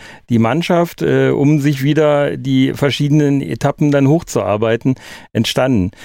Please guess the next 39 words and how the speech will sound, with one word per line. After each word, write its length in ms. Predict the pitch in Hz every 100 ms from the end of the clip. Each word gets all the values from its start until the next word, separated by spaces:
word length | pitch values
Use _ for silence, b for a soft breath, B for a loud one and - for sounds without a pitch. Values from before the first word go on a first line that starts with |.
| B B _ _ -
Äh, 200 | - 117
und 260 | - 117
dieser 300 | 123 123 120
Grizzly 580 | - - 123 147 143 151
Adams, 460 | 127 151 180 170 -
äh, 460 | 143 135 139 - - -
also 220 | 127 120 - -
wie 140 | 151 135
gesagt, 260 | 139 139
ich 160 | 127 - - -
war 220 | 131 131 123
selbst 280 | 127 135 143
natürlich 280 | 120 139
damals 360 | 127 131 139 127
nicht 200 | 135 -
dabei, 400 | 120 123 131 156 B B B _ -
ähm, 440 | 131 127 120 113 b b b _ _ _ _ _ _ _ _ -
allein 360 | 131 135 151
schon, 400 | - 165 160 160
äh, 180 | 147 131
wenn, 300 | 147 143 151
ist 160 | 139 160
es 120 | 147
immer 120 | 151
ein 80 | 151
bisschen 300 | 147 - 123
witzig, 500 | 151 - 175 175 -
äh, 220 | 143 135
wenn 100 | 131
ich 160 | 139 135
mit 260 | 135 127
Amerikanern 800 | 127 127 131 131 117 127 165 151
oder 160 | 135 127
auch 120 | 131
mit 220 | 135 117
deutschen, 540 | 135 143 139 143 127 123
äh, 180 | 120 117
Eishockey-Begeisterten 1080 | 127 156 147 135 120 113 127 156 139 135
schreibe. 440 | - 107 131 175